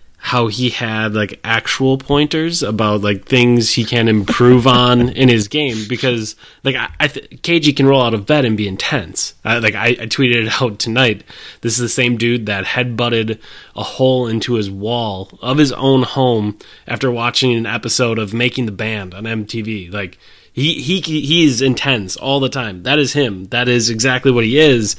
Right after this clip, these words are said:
But Thon was like, yeah, he, he came in and he, he wanted to talk about, uh, working on this or working on that, and obviously Thon wasn't gonna share exactly what those things were, um, but he, he said that, yeah, he did really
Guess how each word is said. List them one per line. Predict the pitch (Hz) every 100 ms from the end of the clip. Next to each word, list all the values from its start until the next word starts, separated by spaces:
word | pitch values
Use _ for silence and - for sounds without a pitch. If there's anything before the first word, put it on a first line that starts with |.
| - - - -
But | 110 135 120 113 - - - - _ 98 95 -
Thon | 147 123 135
was | 131 117
like, | 117 113 107
yeah, | 127 180
he, | 180 117
he | - 107
came | - 110 113
in | 110 131 143
and | 117 113 107 107 - - - -
he, | 110 110
he | 113 110
wanted | 110 113 113
to | 107
talk | 107 110 117
about, | 110 110 110 107 104 104 - - -
uh, | 104 104 101
working | 110 110
on | 95 98
this | 127 139 135 127
or | 107
working | 101 104
on | 95
that, | 110 117
and | 107
obviously | 107 101 - 104
Thon | 113 104
wasn't | 101 101 101
gonna | 98
share | 92 - 104
exactly | 98 107 110 107
what | 101
those | 104 98
things | 143 139 110
were, | 107 101 101 - - -
um, | 110 104 101 107
but | 117 107 107
he, | 104 113 107
he | 110
said | - 104 110
that, | 110 117 107
yeah, | 131 165
he | 117 104 113
did | 107 113 110
really | 113 110 110 110